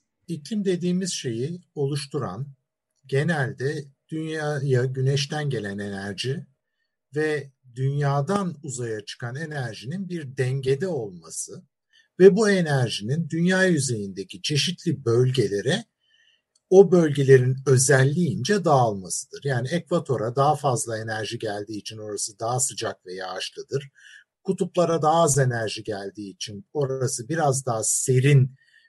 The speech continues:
ve daha, e, az yağışlıdır diyelim. Yalnız burada gelen enerjiyle giden enerji arasında bir fark oluşacak olursa bin yıllardır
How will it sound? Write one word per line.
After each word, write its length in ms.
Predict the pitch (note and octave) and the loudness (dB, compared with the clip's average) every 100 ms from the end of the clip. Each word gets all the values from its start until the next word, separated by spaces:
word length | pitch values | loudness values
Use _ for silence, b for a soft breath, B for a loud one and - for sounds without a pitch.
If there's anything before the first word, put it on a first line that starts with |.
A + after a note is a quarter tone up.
| _ | _
ve 260 | B2 B2 A#2+ | 2 2 4
daha, 360 | A#2+ B2 B2 A#2+ | 2 4 2 0
e, 220 | - C#3 C3+ C3 - | -6 -6 -6 -6 -4
az 340 | C3 C#3 C#3 A#2 | 2 4 4 0
yağışlıdır 720 | F2 D#2+ - - D#2+ F2 D#2 | -4 -8 -12 -12 -16 -16 -18
diyelim. 360 | E2+ D#2+ A2+ - _ _ B B B B _ | -16 -16 -16 -18 _ _ B B B B _
Yalnız 520 | C#3+ G#3+ B3+ D#3+ - | 0 2 0 -2 -4
burada 420 | G#2+ G3 G#3 E3+ C#3+ | -4 -4 0 0 0
gelen 440 | - G2 A#2 G3 | -4 -4 -2 0
enerjiyle 720 | A#3+ F3+ C#3 - G#2 F2+ F2+ | 0 -2 -2 -4 -8 -10 -14
giden 360 | - F#2+ F3+ G#3+ | -14 -2 0 2
enerji 500 | F3+ C3+ G#2+ G2 G#2 | 0 -2 -4 -6 -10
arasında 480 | G2+ - A2+ F#2+ | -8 -10 -10 -10
bir 220 | A#2+ A2 - | -10 -12 -6
fark 380 | E3+ G3+ F3+ C3 | 0 0 -2 -8
oluşacak 500 | B2+ - G2+ F#2+ - | -8 -10 -12 -12 -14
olursa 640 | G2 A#2+ D4 - - F#2 - _ _ b b b b _ _ _ _ _ _ _ | -10 -6 -6 -4 -6 -6 -10 _ _ b b b b _ _ _ _ _ _ _
bin 320 | C#3 F3 E3+ | 2 4 4
yıllardır 880 | F3 F3+ E3 G#3 B3 G#3 E3 C3+ | 4 0 0 -2 -2 -2 2 2